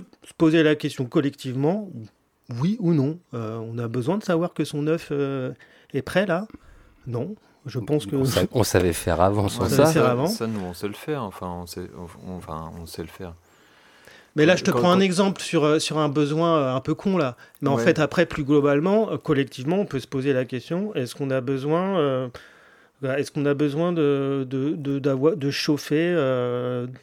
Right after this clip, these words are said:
Speaker 1: tel bâtiment, euh, tout le temps, ou... Là j'ai pas d'exemple qui viennent en tête, mais en fait juste se, s'autoriser à poser la question des besoins, c'est
Speaker 2: Mhm.
Speaker 1: tout.
Speaker 3: Mhm.
Speaker 1: Voilà.
Speaker 2: Oui,
Speaker 1: Et il
Speaker 2: c'est
Speaker 1: faudra, faudra de façon bien remettre en question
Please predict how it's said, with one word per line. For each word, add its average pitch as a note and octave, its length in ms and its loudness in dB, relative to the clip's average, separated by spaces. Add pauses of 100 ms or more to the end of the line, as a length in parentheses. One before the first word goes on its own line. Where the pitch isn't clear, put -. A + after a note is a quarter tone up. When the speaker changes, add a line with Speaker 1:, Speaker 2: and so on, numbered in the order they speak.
(220)
Speaker 1:
tel D3 180 4
bâtiment, C#3 760 0
euh, A#2+ 260 -2
tout A#2+ 180 -10
le B2 60 -12
temps, B2+ 320 -4
ou... B2 280 -6 (560)
Là D#3+ 160 8
j'ai D3 160 4
pas D#3+ 140 6
d'exemple D3+ 300 2
qui - 120 -10
viennent D3+ 140 6
en E3 80 4
tête, G3+ 240 2
mais D3+ 140 4
en C#3+ 120 2
fait E3 180 0
juste D3 420 -4 (160)
se, - 160 -4 (120)
s'autoriser F3+ 720 4
à A3 100 6
poser C#3 280 0
la E3 100 8
question G#3 280 -2
des G3+ 120 4
besoins, F3+ 340 2 (320)
c'est E3 120 0
Speaker 2:
Mhm. - 60 -8
Speaker 1:
tout. E3 180 -6 (720)
Speaker 3:
Mhm. G#2 340 -8
Speaker 1:
Voilà. D3+ 420 0 (840)
Speaker 2:
Oui, A#2+ 140 2
Speaker 1:
Et - 20 4
il C#3+ 60 0
Speaker 2:
c'est G2+ 60 -2
Speaker 1:
faudra, E3+ 520 4
faudra D#3+ 360 2
de G3+ 60 -2
façon F#3 380 0
bien D3+ 240 2
remettre E3+ 400 2
en D3+ 40 0
question G#3 500 -4